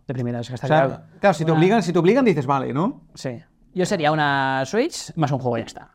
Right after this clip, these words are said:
Speaker 1: Hace falta comprarte todo el juego.
Speaker 2: Claro.
Speaker 1: Con mucho dos, un, uno casual y uno para mí. A ver, ya está.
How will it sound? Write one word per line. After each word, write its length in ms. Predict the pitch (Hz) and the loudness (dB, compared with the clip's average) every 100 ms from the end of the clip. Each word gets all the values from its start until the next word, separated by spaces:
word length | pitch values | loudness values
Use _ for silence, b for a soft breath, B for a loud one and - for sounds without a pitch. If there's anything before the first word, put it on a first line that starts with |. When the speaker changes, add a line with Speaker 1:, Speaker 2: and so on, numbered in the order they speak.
| _ | _
Speaker 1:
Hace 80 | 127 | -10
falta 200 | 131 131 | -8 -4
comprarte 520 | 131 123 135 123 120 | -6 -4 -2 -2 -4
todo 320 | 104 120 117 | -2 0 0
el 60 | 110 | -4
juego. 560 | 131 120 120 120 120 117 | -6 -4 -4 -6 -8 -8
Speaker 2:
Claro. 400 | - 107 104 98 - | -4 -2 -4 -6 -4
Speaker 1:
Con 100 | 143 | 0
mucho 220 | 156 165 | 2 2
dos, 260 | 151 143 131 | 4 2 0
un, 140 | 131 139 | -6 -4
uno 140 | 139 | -2
casual 320 | 139 156 165 | 0 2 0
y 20 | 151 | 0
uno 360 | 131 127 123 | 0 -2 -2
para 140 | 120 123 | -4 -4
mí. 180 | 117 113 | -6 -10
A 80 | 131 | -10
ver, 140 | 143 | -8
ya 60 | 131 | -8
está. 240 | - - | -12 -18